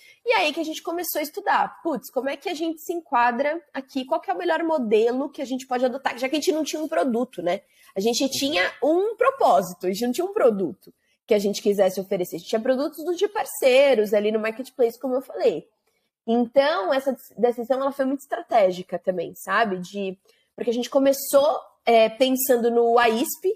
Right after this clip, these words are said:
que tem na, no Open Banking da União Europeia, de U K, que é o agregador de informação, né? Financeira ou não financeira, enfim, depende muito do modelo. Mas esse modelo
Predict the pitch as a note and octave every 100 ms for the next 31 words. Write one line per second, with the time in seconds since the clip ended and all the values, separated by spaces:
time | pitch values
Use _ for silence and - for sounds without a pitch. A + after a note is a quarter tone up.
0 | - - A#3+ A3+ A3 G3 G3+ G3+ G3 F#3
1 | C3+ G3 G3 G3 G3 G#3 F#3+ F#3+ - G3
2 | F#3 F3 - F#3+ G3 G3 F#3+ G#3+ A3 A3
3 | G3 A3+ C#4+ - _ _ _ F3+ F#3+ G#3+
4 | B3+ C4 D#4 A#3 G#3 D4+ A4+ _ - D#4+
5 | C#4+ A#3 C4+ E4 - D#4 C#4 D4 D4+ C4
6 | A#3+ B3+ B3+ C#4+ C#4 C#4 C#4+ D4+ - A3
7 | E3 E3 _ G#3 G3+ A3+ A#3 G3+ - G#3+
8 | G#3 - G3 A3+ G#3 F#3 G3+ - G#3+ F#3+
9 | - G#3+ G#3+ G3 - E3+ F3+ F#3 F#3+ G3
10 | G3 B3 B3+ C#4 - - - _ _ _
11 | _ _ _ _ _ B3+ C4+ F4 G#4 D4
12 | C4 D#4+ - C4 A#3 G3 A3 C4+ A3+ D#3+